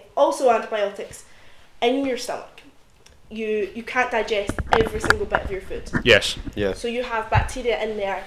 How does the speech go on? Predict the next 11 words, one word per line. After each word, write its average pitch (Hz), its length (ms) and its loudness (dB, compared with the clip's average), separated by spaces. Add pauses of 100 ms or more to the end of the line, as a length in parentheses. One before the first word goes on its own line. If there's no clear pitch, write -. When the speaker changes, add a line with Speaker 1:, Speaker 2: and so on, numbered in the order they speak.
(120)
Speaker 1:
that - 160 -10
makes 226 460 -4
these 202 180 -14
special 214 420 -6
little 190 200 -4
enzymes 208 720 -6
which - 180 -14
Speaker 2:
Mm. - 20 -12 (200)
Speaker 1:
digest 247 300 -2
your 196 100 -12
food 165 360 -8